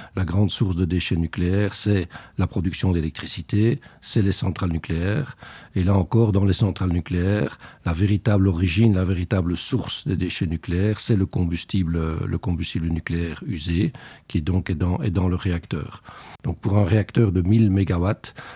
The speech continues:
euh, chaque année, on rentre dans le réacteur de l'ordre de trente à trente-cinq tonnes de combustible frais.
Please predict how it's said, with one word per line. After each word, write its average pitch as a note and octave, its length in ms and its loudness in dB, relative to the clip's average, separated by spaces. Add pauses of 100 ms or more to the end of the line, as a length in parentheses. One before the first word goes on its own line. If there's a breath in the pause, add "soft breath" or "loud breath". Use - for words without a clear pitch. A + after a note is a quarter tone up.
(340 loud breath)
euh, F2+ 260 0
chaque - 240 -2
année, G#2+ 420 4
on F#2+ 160 -4
rentre G#2 440 0
dans G#2+ 240 4
le G2 80 2
réacteur G2+ 840 0
de F2+ 140 0
l'ordre G2+ 380 2
de F#2 120 0
trente G#2 380 0
à F2+ 40 -6
trente-cinq G2 600 -2
tonnes G#2+ 260 4 (300 loud breath)
de G#2+ 60 2
combustible F#2+ 680 2
frais. - 320 -8